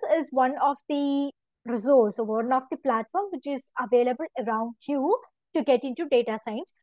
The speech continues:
So as I already mentioned, once again repeating, I T, non-I T graduates, any recent graduates, if you're working professional or if you start, would like to start, if you're a fresher, anyone can be a part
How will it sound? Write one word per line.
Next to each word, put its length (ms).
So 300
as 260
I 40
already 400
mentioned, 420
once 200
again 240
repeating, 480
I 240
T, 180
non-I 420
T 140
graduates, 500
any 220
recent 320
graduates, 460
if 120
you're 120
working 480
professional 520
or 280
if 140
you 80
start, 440
would 160
like 260
to 80
start, 420
if 160
you're 160
a 140
fresher, 480
anyone 560
can 140
be 180
a 120
part 220